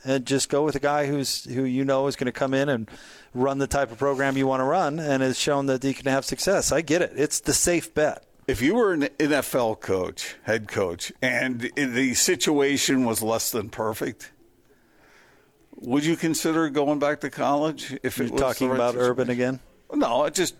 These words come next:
Speaker 2: uh,
Speaker 1: Well, you
Speaker 2: uh,
Speaker 1: said going back to college, so.
Speaker 2: Well, uh, no, I meant back in, uh,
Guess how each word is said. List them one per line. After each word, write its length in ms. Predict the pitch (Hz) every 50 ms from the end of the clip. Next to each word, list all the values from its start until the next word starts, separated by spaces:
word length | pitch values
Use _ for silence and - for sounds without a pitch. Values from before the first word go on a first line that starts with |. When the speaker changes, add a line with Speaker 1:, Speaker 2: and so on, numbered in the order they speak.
| -
Speaker 2:
uh, 120 | - 131 120
Speaker 1:
Well, 20 |
you 60 | 135 131
Speaker 2:
uh, 100 | 127 120
Speaker 1:
said 260 | - - 147 127 117
going 260 | 135 123 117 117 113
back 260 | 104 120 113 110 -
to 80 | - 117
college, 480 | - 107 104 107 101 101 101 101 -
so. 260 | - - 117 110 107 - _ _ _ _
Speaker 2:
Well, 320 | - 175 175 170 170 165 - -
uh, 180 | 139 147 - - - - _ _
no, 220 | - 160 156 120 113
I 120 | 120 131 123
meant 260 | 127 127 117 - 101
back 440 | 98 123 117 120 117 - - - - -
in, 340 | 123 120 117 110 113 117 -
uh, 320 | - 110 110 107 104 107